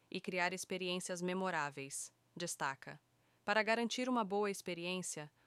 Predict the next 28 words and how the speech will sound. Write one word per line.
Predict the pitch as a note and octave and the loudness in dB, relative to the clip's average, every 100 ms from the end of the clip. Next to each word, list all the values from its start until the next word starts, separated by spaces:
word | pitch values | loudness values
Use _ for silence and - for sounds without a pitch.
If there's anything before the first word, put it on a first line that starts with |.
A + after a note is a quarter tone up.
| - | -6
o | F#3 | -2
docente | F#3+ - G3+ G3+ | -2 0 0 0
recomenda | G3 F#3+ F#3+ F3+ F#3 F3+ | -2 -2 -2 -2 0 0
atenção | - F3 F3+ E3+ G3 G3+ | -2 -2 -4 -4 -2 -2
especial | - G3+ - F3+ E3 E3 | -2 -4 -4 0 2 2
à | E3 | 0
qualidade | - F3+ F3 F3 F#3 F#3 | 0 0 2 2 2 0
dos | F3 E3+ | -4 -2
ingredientes, | F3 E3+ F3+ F3 E3 D#3 - D3+ - - _ _ - | -2 -2 -4 -2 -4 -4 -6 -10 -12 -14 _ _ 0
ao | E3+ | 2
armazenamento | F3+ F#3+ F3+ F3 E3+ E3 E3 D#3+ | 4 2 0 0 -2 -2 -6 -8
correto | E3 D#3 D#3+ F3 - G3+ - _ - | -8 -4 -4 -4 -6 -12 -14 _ -8
e | F#3 | -2
às | F#3 | 0
medidas | F#3+ F#3 F3 F3+ F#3 F3 | 0 -2 -2 -2 -2 -2
das | F3 | -4
receitas. | F3 F3+ E3 D3 - D3 - - _ _ _ _ - | -4 -6 -6 -8 -10 -12 -14 -16 _ _ _ _ 0
A | F#3 | 2
apresentação | F#3 F#3+ F#3 F3 F3+ - F#3+ G#3 | 2 0 -2 -4 -4 -4 -2 -2
também | A3+ G#3+ G3 G3 | -4 -4 -2 -2
faz | F#3+ F#3 | 0 -2
diferença, | F3 E3+ F#3+ D#3 C#3 - D#2+ - _ _ _ | -2 -6 -4 -6 -8 -12 -14 -18 _ _ _
com | F#3+ F#3 F#3 | -2 0 0
o | F3 | 0
uso | F3+ E3+ E3+ | -2 -4 -6
de | D#3+ | -8
frutas, | D#3+ - G3 G3 G3 G3 - _ _ _ - | -8 -4 -4 -2 -4 -6 -8 _ _ _ 2
cascas, | F#3 F#3 - - F#3+ - | 6 6 4 -4 -4 -6